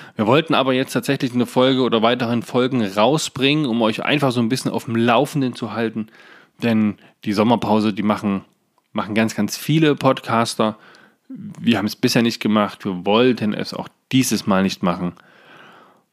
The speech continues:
Ja, eigentlich steht bei uns jetzt noch so ein Fischabend an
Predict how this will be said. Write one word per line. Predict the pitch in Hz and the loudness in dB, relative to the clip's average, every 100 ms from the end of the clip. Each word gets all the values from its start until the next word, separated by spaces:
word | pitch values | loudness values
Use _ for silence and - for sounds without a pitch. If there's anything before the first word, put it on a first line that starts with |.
| _ _ _ | _ _ _
Ja, | 131 110 | 2 4
eigentlich | 104 170 165 | 4 4 4
steht | 165 147 | 2 2
bei | |
uns | 131 160 | 2 4
jetzt | 143 | 2
noch | 131 | 2
so | - | 2
ein | 98 95 | 0 0
Fischabend | - 170 - 135 165 - | 0 2 2 2 2 2
an | 143 190 190 | 2 4 2